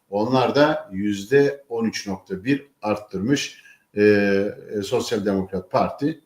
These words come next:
birinci olmuş ama, e, e, kentteki durum bu. Diğer aynı şekilde A F D'nin, A F D'li adayın ikinci tura kaldığı başka bir, e, kente götüreyim sizi. O da Duisburg. E, e,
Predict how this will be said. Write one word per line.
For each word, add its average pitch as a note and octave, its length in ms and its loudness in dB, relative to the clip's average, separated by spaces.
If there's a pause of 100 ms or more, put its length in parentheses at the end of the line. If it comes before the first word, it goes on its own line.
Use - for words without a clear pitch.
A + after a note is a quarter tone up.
(120)
birinci G#2 500 -2 (440)
olmuş A2 400 0
ama, B2+ 360 -4 (460)
e, G2+ 80 0 (320)
e, A2 520 2
kentteki G#2+ 540 -2
durum B2+ 260 2
bu. F#2+ 180 0
Diğer C3 260 8 (600)
aynı B2 300 4
şekilde B2 800 2 (240)
A A2+ 140 0
F A#2 260 2
D'nin, D3+ 400 2
A A2 240 0
F G#2 80 -8
D'li C#3 180 2
adayın A#2 340 2
ikinci C3 400 -4
tura A#2 260 -2
kaldığı A2 540 0 (360)
başka C3 400 4
bir, A2 260 -2 (480)
e, G#2+ 380 6
kente B2 360 0
götüreyim B2 460 0
sizi. C#3+ 400 -2 (100)
O A2+ 140 -2
da C#3+ 240 2 (380)
Duisburg. A#2 480 -4 (440)
E, A2+ 60 2
e, A2 200 4